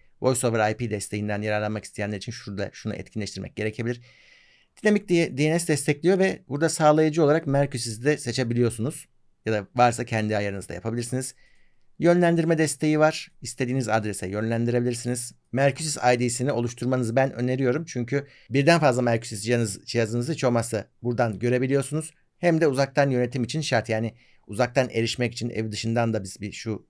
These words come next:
uygulamayla işte erişelim dediğiniz zaman o I D'yi ister sizden. Kablosuz tarafında kablosuz ayarlar var.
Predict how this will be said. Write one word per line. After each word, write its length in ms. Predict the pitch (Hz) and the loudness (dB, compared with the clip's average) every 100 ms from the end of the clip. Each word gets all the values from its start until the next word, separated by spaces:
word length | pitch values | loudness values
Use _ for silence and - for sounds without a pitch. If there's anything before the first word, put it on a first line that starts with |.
| _ | _
uygulamayla 680 | 113 110 110 113 113 107 98 _ | -6 -2 -2 0 0 -2 -8 _
işte 160 | - 98 | -10 -4
erişelim 440 | 113 110 117 117 | -4 -2 -2 -2
dediğiniz 360 | 117 120 123 107 | -2 -2 -4 -2
zaman 240 | 117 165 | -2 0
o 240 | 131 107 | 0 2
I 100 | 117 | 0
D'yi 140 | 113 135 | 0 -4
ister 320 | 117 - 113 | -4 -2 -2
sizden. 320 | 104 98 98 - - - | -2 -8 -10 -12 -16 0
Kablosuz 520 | 185 190 165 135 - | 4 6 4 -2 0
tarafında 480 | 143 135 123 143 202 | 2 4 2 -2 -2
kablosuz 380 | 196 127 127 165 | 0 0 0 2
ayarlar 380 | 123 110 107 | 4 4 2
var. 260 | 95 147 - | 0 -4 -6